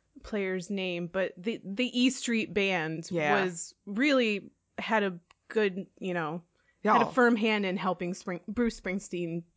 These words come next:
Speaker 1: become who he is.
Speaker 2: Oh, yeah. I definitely think that that whole <sighs> kind of blues sound really helped him because that was his, the working class, that was just who he was singing to.
Speaker 1: Mm-hmm.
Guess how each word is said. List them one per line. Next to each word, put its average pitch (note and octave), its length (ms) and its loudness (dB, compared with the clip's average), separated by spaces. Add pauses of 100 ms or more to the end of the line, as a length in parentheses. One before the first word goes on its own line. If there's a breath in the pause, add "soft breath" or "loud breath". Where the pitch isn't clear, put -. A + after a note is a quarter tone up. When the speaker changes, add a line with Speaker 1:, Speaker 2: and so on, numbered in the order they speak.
Speaker 1:
become F#3 560 0
who F#3+ 160 0
he E3 180 0
is. D3 80 0
Speaker 2:
Oh, A#3 160 6
yeah. G3+ 380 4
I G3+ 100 4
definitely B3 440 2
think G#3+ 340 -4
that E3 400 2 (380)
that G3 240 2
whole G#3 680 2 (400)
<sighs> - 540 -14
kind A#3+ 360 2
of A3 120 0
blues B3 640 2
sound C4 600 2 (340 soft breath)
really D4+ 400 4
helped B3 360 2
him G3 120 0
because G3 420 -2 (1120 loud breath)
that A#3+ 200 8
was C#4+ 200 0
his, A3+ 400 0
the F#3+ 100 -2
working B3+ 360 -2
class, G#3+ 420 0
that F3 240 2
was F#3+ 200 -4
just - 360 -4 (100)
who - 200 -2
he C4 160 0
was B3 160 2
singing D#3 320 0
to. - 340 -6 (140)
Speaker 1:
Mm-hmm. A3+ 280 0